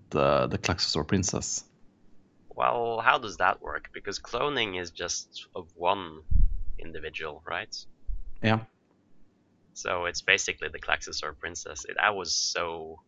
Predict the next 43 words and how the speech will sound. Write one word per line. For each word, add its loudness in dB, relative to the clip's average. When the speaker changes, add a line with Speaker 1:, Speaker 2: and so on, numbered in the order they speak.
Speaker 2:
lazily -6
set -6
up. -8
It's -14
like, -8
Speaker 1:
<laughs> -6
Speaker 2:
"Oh, 4
if -2
you -2
go 4
there, 8
please -4
bring 0
back 4
a -2
D -6
N -4
A 0
sample." -4
Well, 0
Speaker 1:
Yeah. 4
Speaker 2:
sure. 6
<laughs> 10
I 0
wonder 2
what 4
he's 0
gonna 2
do 0
with 0
that. 4
Speaker 1:
<laughs> 4
Speaker 2:
Well, -4
Jesus -4
Christ. -4
Speaker 1:
Uh. -2
Speaker 2:
"Oh, -4
I 2
have 0
a -6
lock -4
of -6
hair." -2